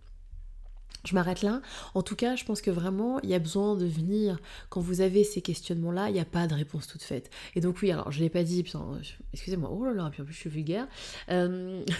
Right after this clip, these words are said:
<laughs> c'est la maladie, ça. Euh...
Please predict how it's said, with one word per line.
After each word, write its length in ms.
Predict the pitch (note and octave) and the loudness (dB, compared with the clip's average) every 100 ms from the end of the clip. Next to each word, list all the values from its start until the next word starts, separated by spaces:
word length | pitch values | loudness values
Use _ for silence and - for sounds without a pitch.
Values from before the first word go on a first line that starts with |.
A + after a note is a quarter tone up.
| - - - F3+ - | -4 -12 -10 -8 -8
<laughs> 640 | - - - - - - - | -8 -8 -10 -10 -10 -10 -6
c'est 140 | - | 0
la 100 | E3 | 4
maladie, 380 | E3+ E3 E3+ E3+ | 6 6 6 4
ça. 120 | E3 - - - - - - - | 0 -6 -12 -12 -10 -10 -10 0
Euh... 460 | F#3+ F#3 F3+ F3+ | 4 4 2 0